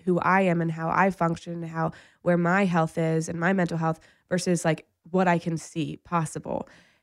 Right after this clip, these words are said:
And there was also this video, it was, like, a one-minute clip of a sermon at a local church in Nashville, and he was talking about the difference between contentment and striving, and how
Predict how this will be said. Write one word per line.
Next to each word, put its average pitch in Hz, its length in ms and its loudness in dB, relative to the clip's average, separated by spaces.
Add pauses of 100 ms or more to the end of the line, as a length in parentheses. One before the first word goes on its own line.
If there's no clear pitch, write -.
(140)
And 180 440 4 (520)
there 196 140 2
was 185 220 0
also 208 360 4
this 196 320 0
video, 165 640 2
it - 80 -2
was, 180 160 0
like, 175 160 2
a 165 140 0 (160)
one-minute 196 580 2
clip - 400 0
of 165 420 0 (360)
a 170 320 0 (140)
sermon 185 600 2
at 160 160 0
a 170 80 -4 (280)
local 175 260 4
church - 440 -2 (120)
in 175 100 2
Nashville, 170 640 0
and 175 180 0
he 185 140 0
was 175 160 -2
talking 196 460 0
about 165 420 0 (340)
the 185 80 -2
difference 185 600 0
between 170 680 0 (220)
contentment 202 880 0 (120)
and 175 420 2
striving, 196 760 0 (340)
and 175 160 2
how 165 480 0